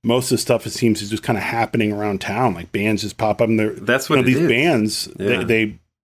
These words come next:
Speaker 1: they do this for a living, and they, they survive on tips, you know?
Speaker 2: Yeah.
Speaker 1: So they, they just show up in a square and play, and, you know, they're just trying to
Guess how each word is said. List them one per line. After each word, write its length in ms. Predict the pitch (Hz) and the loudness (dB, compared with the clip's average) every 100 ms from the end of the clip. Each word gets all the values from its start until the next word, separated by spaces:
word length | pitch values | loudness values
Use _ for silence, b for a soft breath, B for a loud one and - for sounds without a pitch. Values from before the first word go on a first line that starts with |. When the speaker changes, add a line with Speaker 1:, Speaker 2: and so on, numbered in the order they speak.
| _ _ - | _ _ -2
Speaker 1:
they 180 | 135 127 | 0 2
do 140 | 139 | 2
this 140 | 143 | 0
for 120 | - 113 | 0 2
a 40 | |
living, 360 | 113 139 131 113 | 2 2 4 4
and 120 | 110 | 4
they, 100 | 110 | 2
they 340 | 107 - 117 | -2 -2 0
survive 480 | - 104 104 120 123 | 0 -2 -2 0 -2
on 160 | 92 78 | -4 -8
tips, 560 | - 156 - - - _ | -8 -8 -8 -12 -14 _
you 140 | 107 104 | -8 -2
know? 240 | 107 107 - - | -2 -2 -8 -6
Speaker 2:
Yeah. 200 | 92 87 - | -2 -2 -2
Speaker 1:
So 380 | 123 113 110 | 0 2 2
they, 200 | 113 117 | 0 -6
they 180 | 123 123 | 0 0
just 160 | 123 - | 2 2
show 340 | - - 107 117 | 2 2 2 2
up 120 | - | 0
in 60 | 104 | -2
a 60 | |
square 380 | - - 107 113 | -4 -6 -2 0
and 120 | 107 | 0
play, 400 | - 113 127 104 | 0 2 2 2
and, 300 | 95 104 - | 0 -2 -2
you 140 | 104 98 | -2 0
know, 100 | 98 | 2
they're 160 | 107 | 2
just 200 | 107 101 | 0 -2
trying 200 | - 104 | 0 2
to 160 | 92 | 2